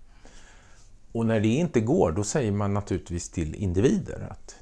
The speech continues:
ni måste lösa det genom att ni får inte bygga bygglov om ni inte gör det och det och det. Jag tycker i och för sig det är bra. Man ska inte få bygga ett hus utan en energilösning. Men det är intressant att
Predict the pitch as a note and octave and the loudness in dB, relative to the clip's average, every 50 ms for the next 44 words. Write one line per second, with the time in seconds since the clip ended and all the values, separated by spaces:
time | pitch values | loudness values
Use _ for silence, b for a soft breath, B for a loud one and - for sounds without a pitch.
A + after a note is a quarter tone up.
0 | - - A#2+ C#3+ C#3 - - - - - - F2 F2+ F2 D#2 - - - - - | -8 -4 -2 -2 -2 -2 -4 -6 -6 -4 -2 -2 -2 -2 -4 -6 -8 -10 -10 -8
1 | C#2 D2 - - - - - - - - - - - - - - - - b b | -8 -10 -10 -10 -10 -10 -10 -12 -12 -14 -16 -16 -18 -16 -16 -18 -20 -20 b b
2 | b b b b b b b - F#2 E2+ - - D2+ - D#2 D#2+ F2+ D#2+ D#2 F2 | b b b b b b b -6 -6 -4 -2 -4 -4 -4 -2 -2 -2 -2 0 0
3 | F2 F#2+ D#2+ D2 G2 F#2+ - - F#2+ A2 A#2 G2 C#2 C2 - D2+ D2+ D2 E2+ D2+ | -2 -2 0 0 0 0 0 0 0 0 0 0 -2 -6 -8 -10 -8 -8 -8 -10
4 | C#2+ - D#2 - - - D#2 D2 C2 C2+ - D2 - - C#2+ - - - - - | -10 -10 -10 -10 -8 -8 -8 -8 -10 -10 -10 -12 -12 -12 -12 -12 -12 -12 -14 -14
5 | B B B B B - A2 G#2 D#3 E3 F3 D#3+ C#3+ - B2+ B2 G#2+ F#2 F2+ D#2+ | B B B B B -12 -4 -2 0 2 4 4 2 2 2 2 2 4 2 2
6 | F#2 C#3 F3 E3 F2 F2+ F2+ F2 - - - G#2+ D#3+ F3+ - - - - F2+ E2 | 2 4 4 4 2 0 -4 -8 -6 -2 0 0 0 0 -2 -4 -4 -4 -2 -2
7 | G2 D#2+ D2+ F2+ E2 - - - D#2 D2+ E2+ - - - - - - - - - | -2 -2 -2 -4 -8 -8 -8 -8 -8 -8 -8 -10 -14 -16 -18 -20 -20 -20 -20 -10
8 | - G2+ F2+ D#2 - - D#2+ E2 E2+ E2 E2 E2 D#2+ D#2 - G#2+ F#2+ D#2+ E2+ G#2 | -6 -4 -4 -4 -4 -6 -6 -6 -4 -4 -6 -6 -6 -4 -2 -2 -2 0 0 -2
9 | B2+ B2+ A#2 - - - - - E2+ F2+ F2+ G2+ G2+ F#2 - F#2+ F2+ F2 - D3 | -2 -2 -4 -8 -12 -12 -12 -10 -6 -2 0 0 0 0 -2 -4 -6 -4 -2 -2
10 | D3+ D3 C3 - - F#2+ F#2 - - | -2 -2 -4 -8 -8 -10 -10 -10 -12